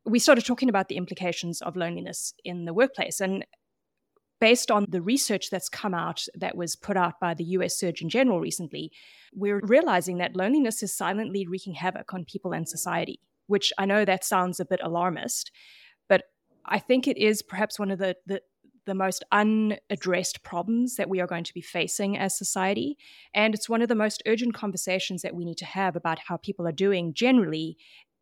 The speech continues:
and then taking that down into the context of the workplace is incredibly important, because we know how much time people spend at work.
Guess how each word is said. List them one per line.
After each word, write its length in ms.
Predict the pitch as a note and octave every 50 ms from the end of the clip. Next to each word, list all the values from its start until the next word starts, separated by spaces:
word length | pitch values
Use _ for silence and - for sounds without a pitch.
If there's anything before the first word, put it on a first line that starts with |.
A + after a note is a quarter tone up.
| _ _ _ _ -
and 400 | A#3 B3 A#3+ A3+ G3+ F#3 F#3 -
then 260 | F3 F3+ F3 E3+ E3+
taking 400 | E3+ - G#3 G3 F#3 - F#3 F3
that 160 | E3+ D#3+ D#3+
down 260 | - F3 E3 E3 E3 -
into 220 | - D#3+ - -
the 80 | - E3+
context 480 | - - A3+ A#3+ A#3 - G3 - - E3+
of 60 | D#3+
the 80 | F3
workplace 560 | F3+ A#3 D#4+ - - - - - - - - -
is 120 | G3 G3 G#3
incredibly 560 | G#3+ G#3 - - B3 B3+ C#4 A#3+ F3+ F#3 E3
important, 400 | E3 D3+ - - E3+ - D#3+ D3+
because 200 | E3+ - G#3 F3
we 80 | G#3 G3
know 160 | F#3 G3+ G#3+
how 140 | F#3+ G#3+ G3+
much 200 | F#3 F3 - -
time 200 | - E3+ E3+ -
people 240 | - F3+ G#3 F3
spend 300 | D3+ - - D#3 D3 -
at 80 | C#3+ -
work. 300 | - - - - -